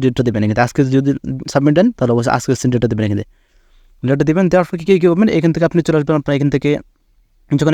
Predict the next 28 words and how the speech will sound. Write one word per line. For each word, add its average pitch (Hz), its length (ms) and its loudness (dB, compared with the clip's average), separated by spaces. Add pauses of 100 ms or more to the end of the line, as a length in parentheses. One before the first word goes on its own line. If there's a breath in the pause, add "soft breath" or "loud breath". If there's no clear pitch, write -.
এটা 147 160 0
দিবেন 165 200 2
দেওয়ার 165 160 2
পর 165 80 -4
এখানে 160 200 2
আইডি 139 120 0
কার্ডের 147 200 -2
ফার্স্ট 139 240 0
পেজ 170 200 0
বা 135 140 2
ফ্রন্ট 143 180 0
পেজ 143 200 0
দিবেন, 170 160 0 (440)
ব্যাক 135 200 4
পেজ 143 160 0 (120)
বা 131 120 4
ফ্রন্ট 135 160 -2
পেজ 127 140 -2
সবগুলো 131 300 0
দিবেন। 165 200 2
দেওয়ার 147 180 2
পর 165 160 -4
কী 160 140 0
করবেন? 170 240 0
এখান 131 160 -2
থেকে 127 160 0
আপনার 123 200 0 (160)
কাজটা 131 200 -2